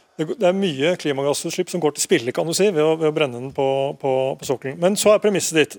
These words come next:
at du tar utgangspunkt i de, eh, prisene vi har nå, og så sier du nå skal vi bruke en del kraft på å elektrifisere samfunnet på å nå klimamålene, og da blir det enda dyrere.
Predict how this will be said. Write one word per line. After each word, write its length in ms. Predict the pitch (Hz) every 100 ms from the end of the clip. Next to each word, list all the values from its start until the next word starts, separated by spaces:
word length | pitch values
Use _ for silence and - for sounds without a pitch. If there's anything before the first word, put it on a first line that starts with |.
| -
at 140 | 170
du 120 | 180
tar 160 | 175 190
utgangspunkt 320 | 135 156 143
i 20 |
de, 260 | 175 175 196 -
eh, 260 | 208 170 170
prisene 380 | 160 170 - 165
vi 80 | 151
har 140 | 165
nå, 240 | 175 262 247
og 80 |
så 80 | 185
sier 200 | 196 170
du 60 | 156
nå 40 | 160
skal 200 | 170 165
vi 100 | 165
bruke 180 | 127
en 80 | 151
del 180 | 143 143
kraft 300 | - 170 -
på 80 | -
å 20 |
elektrifisere 480 | 151 - 151 143 131
samfunnet 320 | 135 135 - 127
på 60 |
å 60 | 143
nå 80 | 135
klimamålene, 480 | 139 127 123 165 208
og 320 | - - _
da 100 | 120
blir 120 | 135
det 60 | 160
enda 160 | 135 139
dyrere. 380 | 127 120 147